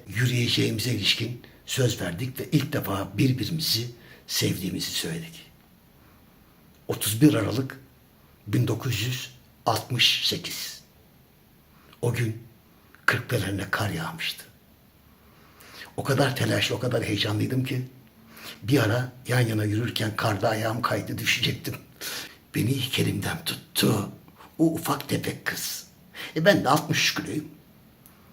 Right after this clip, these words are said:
Ama o iki elden tutuş, o ateş, o heyecan içimde, hani "Hadi söyle artık, hadi söyle artık." diyen, konuşan ikinci beni dinledi ve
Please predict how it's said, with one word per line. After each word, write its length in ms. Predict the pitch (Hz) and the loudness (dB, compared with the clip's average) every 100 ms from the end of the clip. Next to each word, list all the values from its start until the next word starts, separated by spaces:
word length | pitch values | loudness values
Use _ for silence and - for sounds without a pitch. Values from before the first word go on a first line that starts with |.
| - - - - | -20 -20 -12 -6
Ama 360 | - - - - - - - - - - - | -2 -2 -4 -8 -20 -20 -20 -20 -20 -20 0
o 200 | - - | 2 2
iki 340 | - - 170 | -2 6 6
elden 580 | - 113 104 104 107 104 | 6 2 0 0 -2 -2
tutuş, 580 | - - 165 - - - - - - - | -8 -2 0 0 -2 -8 -20 -20 -16 -2
o 220 | - - | 0 2
ateş, 500 | - 143 160 - - | 2 4 4 4 2
o 140 | 123 | 2
heyecan 520 | 107 107 95 131 135 135 - - - | 4 2 4 2 2 -2 -10 -18 -8
içimde, 500 | - - 110 104 123 | 4 4 4 4 4
hani 320 | 127 123 123 120 | 6 4 4 2
"Hadi 320 | - 127 123 | 0 0 4
söyle 440 | - - 113 127 | 4 6 6 6
artık, 300 | 120 - - - | 4 2 -4 -8
hadi 380 | - - 120 104 | -12 -2 -2 0
söyle 360 | - 120 113 | 2 4 4
artık." 380 | 131 - - 85 | 4 2 -4 -6
diyen, 380 | - - 131 - - - - | 0 2 2 -2 -10 -18 -12
konuşan 480 | - 123 127 117 127 135 - - - - - - | 0 4 4 4 2 -4 -14 -20 -20 -20 -20 -8
ikinci 640 | - - 131 131 165 123 113 | -2 0 2 4 4 4 6
beni 460 | 131 131 170 165 - - - - 104 | 6 10 8 8 -2 -12 -20 -12 -2
dinledi 500 | 120 117 104 101 - - - - - - | 2 4 4 2 -2 -14 -20 -20 -16 0
ve 240 | 123 131 | 0 0